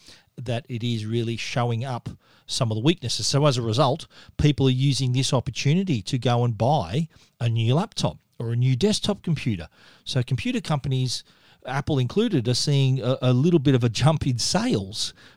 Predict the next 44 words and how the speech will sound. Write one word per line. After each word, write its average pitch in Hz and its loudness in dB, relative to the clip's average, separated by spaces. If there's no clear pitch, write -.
for 131 -2
people 135 0
who 135 2
want 131 2
to 135 2
have 104 -2
the 110 -6
best - -4
quality 117 -2
laptop 117 -4
they 110 -2
can 123 -2
afford 139 0
so 139 -2
they 147 0
can 226 -2
work 135 2
from 110 -6
home. 80 -8
So 123 -6
it's 117 -8
really 143 2
forced - -2
them 131 -2
to, 120 -2
to 127 0
look 135 0
at 123 -2
what, 131 -4
how 127 0
their 117 0
equipment 127 -4
is, 123 0
how 120 -2
their 113 -2
setup 139 -2
is 123 0
at 123 -2
home, 123 2
and 123 2
to 135 -2
make 123 2
some 127 -2
changes. 165 0